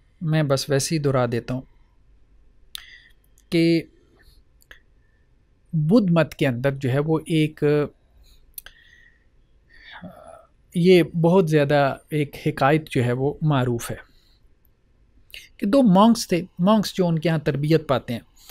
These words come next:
तो बुद्धों के यहाँ वो मॉन्क्स जो तरबियत पाते हैं, तो उसमें ये भी होता है कि जी, औरत को आपने मस नहीं करना,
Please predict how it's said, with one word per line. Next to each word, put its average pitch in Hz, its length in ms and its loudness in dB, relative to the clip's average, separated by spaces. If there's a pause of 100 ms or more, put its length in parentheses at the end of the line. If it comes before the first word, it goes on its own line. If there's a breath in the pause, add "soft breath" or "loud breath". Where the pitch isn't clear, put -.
(240 soft breath)
तो 196 80 0
बुद्धों 185 300 2
के 175 120 -2
यहाँ 165 140 2
वो 170 120 0
मॉन्क्स 156 460 -2
जो 165 80 -2
तरबियत 156 440 -4
पाते 131 240 -2
हैं, 143 80 -4
तो 147 60 -2
उसमें 143 240 -4
ये 139 180 -2
भी 156 100 -2
होता 131 200 -2
है 127 60 -2
कि 135 120 -6
जी, 139 140 -6
औरत 160 340 2
को 135 100 -2
आपने 123 260 -2
मस 143 560 2
नहीं 139 120 0
करना, 131 280 -2